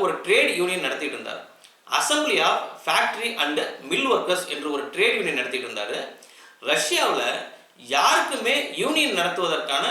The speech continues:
அங்கீகாரம் இல்லாத போது ஃபாதர் ஜார்ஜி கேப்பானுக்கு மட்டும்தான் அந்த அங்கீகாரம் கொடுக்கப்பட்டிருந்தது. அப்படி கொடுக்கப்பட்டிருந்தாலும் கூட ரஷ்யாவினுடைய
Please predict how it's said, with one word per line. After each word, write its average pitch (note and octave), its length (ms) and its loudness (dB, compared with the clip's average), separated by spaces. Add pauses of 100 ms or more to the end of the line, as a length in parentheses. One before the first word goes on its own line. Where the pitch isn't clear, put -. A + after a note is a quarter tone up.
(160)
அங்கீகாரம் G#3+ 520 2
இல்லாத E3+ 300 4
போது F3+ 240 -4 (560)
ஃபாதர் G3+ 360 4 (100)
ஜார்ஜி A#3 360 4 (120)
கேப்பானுக்கு G3+ 500 2 (100)
மட்டும்தான் A#3 420 2
அந்த C#3+ 180 0
அங்கீகாரம் E3+ 440 0
கொடுக்கப்பட்டிருந்தது. C3+ 800 -2 (680)
அப்படி F3+ 300 4
கொடுக்கப்பட்டிருந்தாலும் G#3 1000 2
கூட A#2 140 -4 (640)
ரஷ்யாவினுடைய G3+ 800 2